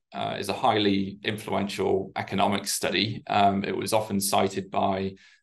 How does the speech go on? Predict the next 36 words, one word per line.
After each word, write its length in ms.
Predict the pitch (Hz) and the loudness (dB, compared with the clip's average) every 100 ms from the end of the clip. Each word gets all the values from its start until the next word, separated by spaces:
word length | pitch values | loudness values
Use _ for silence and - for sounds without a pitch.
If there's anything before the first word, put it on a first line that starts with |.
| - | -8
um, 420 | 101 101 98 101 - | -4 -2 -2 -6 -2
leading 360 | 113 123 107 | 2 4 4
politicians 640 | 104 104 98 110 - 101 101 | 2 2 2 0 0 0 4
around 240 | 104 101 | 4 4
the 80 | 98 | 4
world 500 | 101 101 101 98 - | 4 6 4 2 0
as 340 | 101 101 98 95 | -2 -2 -2 -4
justification 840 | 110 107 101 98 98 98 98 98 | -6 -6 -6 2 2 2 -2 -4
for 520 | - 104 98 95 - | -2 2 2 2 -2
austerity 540 | 101 - 107 127 127 95 | -4 0 2 4 2 0
measures. 600 | 95 - - - 117 - - - - - _ - | -4 -6 -6 -4 -4 -4 -10 -20 -20 -20 _ -2
Um, 460 | 107 107 107 104 104 | 4 4 4 2 2
and 100 | 113 | 2
then 100 | 110 | 4
the 100 | 110 | 4
other 120 | 202 | 4
paper 280 | 123 110 107 | 2 2 2
on 80 | 101 | 2
the 80 | |
screen 340 | 98 - 104 101 | 0 0 2 2
is 100 | 95 | 0
a 60 | |
critique 640 | 101 101 - - 123 - - - | -4 -6 -4 -2 -2 -4 -10 0
of 240 | 101 98 | 0 2
Growth 340 | 101 95 95 - | 2 2 0 -4
in 100 | 101 | -4
a 100 | 92 | -4
Time 320 | - 95 95 | 0 0 0
of 120 | 95 | -2
Debt 300 | 98 98 - _ _ _ _ _ - - | 0 0 0 _ _ _ _ _ -16 0
by, 300 | 110 104 95 | 2 4 4
uh, 140 | 98 | 0
Thomas 380 | 95 120 104 - | 0 0 0 2
Herndon 380 | 113 131 110 98 | 2 2 0 -2
and 120 | 101 | -4
colleagues. 600 | - 98 - - - | -4 -4 -4 -8 -10